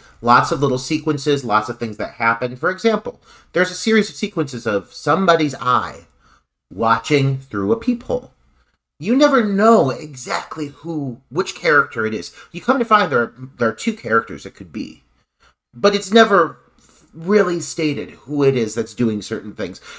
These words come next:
There's a lot of little things over the course of this movie that you're given little details, but they're not really ever tied up neatly with a bow. And, and I like that. I honestly like it because it gives this kind of air of mystery. Like, for example,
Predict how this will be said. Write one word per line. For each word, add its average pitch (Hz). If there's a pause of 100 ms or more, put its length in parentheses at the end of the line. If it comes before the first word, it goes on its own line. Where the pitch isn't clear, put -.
There's 165
a 180
lot 165
of 240
little 160
things 127
over 117
the 113
course 117
of 127
this 131
movie 107
that 104 (240)
you're 139
given 170
little 160
details, 101 (580)
but 175
they're 180
not 175
really 165
ever 143
tied 123
up 110
neatly 113
with 98
a 95
bow. - (240)
And, 143
and 165
I 151
like 202
that. 95
I 175
honestly 247
like 127
it - (220)
because 190
it 139
gives 202
this 196
kind 170
of 139
air 123
of 104
mystery. 135
Like, 131
for 180
example, 165